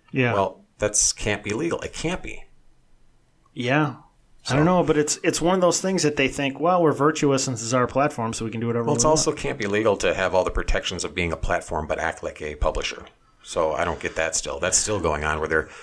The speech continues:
Speaker 2: where they're, none of them are acting like platforms anymore. They're making decisions about what's appropriate to put on, what's not appropriate to put on, and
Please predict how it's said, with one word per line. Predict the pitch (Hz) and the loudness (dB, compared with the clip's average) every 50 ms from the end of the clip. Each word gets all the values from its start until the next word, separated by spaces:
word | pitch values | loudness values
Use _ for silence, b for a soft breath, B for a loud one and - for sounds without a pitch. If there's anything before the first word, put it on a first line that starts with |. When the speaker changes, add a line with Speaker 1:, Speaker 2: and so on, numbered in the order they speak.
| B B | B B
Speaker 2:
where | - 90 82 | -2 -2 0
they're, | 85 87 | 0 0
none | 95 107 120 117 | 0 2 2 2
of | 101 | 2
them | 98 | 2
are | 85 78 | 2 2
acting | 80 82 78 - 85 78 | 2 0 -2 -4 -6 -6
like | 73 71 - | -6 -6 -4
platforms | - - 85 78 - - 73 73 73 71 | -4 -2 -4 -4 -4 -6 -8 -6 -6 -6
anymore. | 69 73 73 73 73 | -8 -6 -6 -6 -4
They're | 78 92 101 | -2 -2 -2
making | 95 92 92 - - 85 | 0 -2 -2 -2 -4 -4
decisions | - 87 - - - 95 85 80 80 76 76 | 0 0 2 2 2 0 -2 -2 -4 -6 -6
about | 78 76 78 - 82 | -6 -4 -4 -4 -2
what's | 82 85 85 - | -2 -4 -2 -2
appropriate | - - - - 90 87 - - 82 80 | -4 -4 -4 -4 -4 -4 -4 -4 -4 -4
to | - - | -4 -4
put | - 85 | -4 -2
on, | 78 76 76 76 76 | -2 -2 -2 -4 -4
what's | 76 80 - - | -4 -2 -2 0
not | 87 78 78 | 0 0 -2
appropriate | - - - 73 - 80 76 | -2 -4 -6 -4 -4 -6 -6
to | - | -6
put | - - - 78 | -4 -4 -4 -2
on, | 78 76 76 76 | -2 -2 -2 -4
and | 73 76 | -6 -10